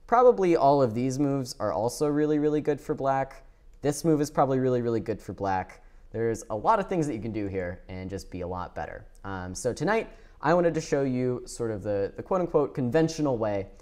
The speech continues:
of playing against the Grob. This is, I would say, the, the main refutation that's, that's out there. So after G four, what you're gonna wanna do is go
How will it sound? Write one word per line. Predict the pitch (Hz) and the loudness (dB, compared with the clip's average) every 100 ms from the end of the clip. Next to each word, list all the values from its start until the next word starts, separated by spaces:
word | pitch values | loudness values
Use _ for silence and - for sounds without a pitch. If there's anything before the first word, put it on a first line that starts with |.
| - - | -20 -10
of | 113 - | -8 -8
playing | - 107 107 | -8 -6 -4
against | 101 95 92 - | -6 -8 -10 -12
the | 101 | -4
Grob. | 127 143 139 131 - - - | 2 4 2 -2 -12 -20 -8
This | 120 139 - - 110 | -4 -2 -4 -8 -4
is, | 107 101 | -2 -2
I | 104 | -2
would | 104 101 | -2 -6
say, | - 92 95 - | -8 -6 -8 -8
the, | 110 113 | -6 -6
the | 113 143 | -2 0
main | 139 139 156 160 156 | 4 6 6 6 4
refutation | 135 123 123 113 113 95 - 90 | 2 0 -2 -6 -4 -6 -8 -10
that's, | 87 80 - | -10 -12 -16
that's | 85 85 - | -14 -14 -12
out | 73 67 - | -14 -14 -14
there. | 50 - - - - - - | -14 -16 -18 -20 -20 -20 -18
So | - - 107 | -10 -2 0
after | - 202 - | 2 2 0
G | 180 180 | -6 -4
four, | 180 123 120 | -2 0 2
what | 117 185 190 | 4 2 2
you're | 180 | 0
gonna | 165 | 0
wanna | 143 127 | 0 0
do | 110 110 104 - | -2 -2 -4 -4
is | 101 95 | -6 -4
go | 104 98 95 95 | -2 0 0 -2